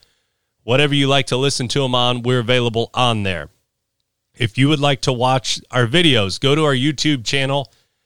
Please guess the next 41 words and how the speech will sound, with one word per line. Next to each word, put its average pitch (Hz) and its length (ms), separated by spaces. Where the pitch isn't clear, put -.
uh, 90 240
type 131 360
in 123 180
Pastor 127 440
Vance 123 380
Mansfield, 120 680
and 107 180
you 120 120
can 107 180
find 120 340
our 110 60
YouTube 117 540
channel. 113 500
We 113 180
have, 110 500
uh, 92 240
quite 123 280
a 117 40
few 113 240
videos 120 520
on 117 220
there. 113 180
They're 107 240
also 143 440
available 120 600
on 165 200
our 151 120
website, 113 600
Pastor 120 340
Vance 117 320
Mansfield 113 460
dot 107 260
com. 101 320
If 98 140
this 160 240
ministry 165 440
is 117 100
a 117 40
blessing 131 480
to 120 60
you, 120 300